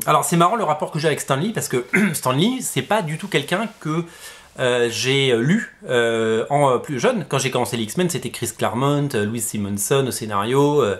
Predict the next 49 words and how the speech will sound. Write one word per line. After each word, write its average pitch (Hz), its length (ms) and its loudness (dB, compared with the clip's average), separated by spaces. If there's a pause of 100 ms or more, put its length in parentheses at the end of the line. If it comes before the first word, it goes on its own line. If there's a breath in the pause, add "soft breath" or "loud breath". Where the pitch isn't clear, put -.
(460 loud breath)
euh, 101 400 -4
et 113 80 -6
puis 117 160 -8
il 113 40 0
y 110 40 2
a 107 40 0
eu 107 160 0
un 101 100 -2
certain - 300 -6
Alan 104 200 -4
Moore 139 360 2
qui - 120 -6
arrivait, 139 640 2
mais 117 120 -2
Stan 107 240 -6
Lee, 190 320 2
c'était, 113 280 -2
pour 107 140 -2
moi, 175 120 2
c'était - 240 -8
déjà 107 180 -6
un 127 120 -2
vieux, 175 400 0
et 127 60 0
c'était, - 280 -4
il - 240 -10
y - 20 2
avait 135 100 4
juste 208 140 0
marqué - 200 0
Stan - 180 0
Lee 139 140 -4
présente 156 360 -2
dans 120 80 -2
les 110 100 -4
comics, 123 260 -4
je - 220 -10
sais - 80 -16
pas 110 80 -10
si - 140 -10
vous 107 120 -4
vous 107 100 -10
souvenez. 123 360 -6 (500 loud breath)
Et 117 60 -6
donc 127 160 2
du 120 80 -6
coup, 277 240 2
euh, 117 300 4
c'était 104 520 -2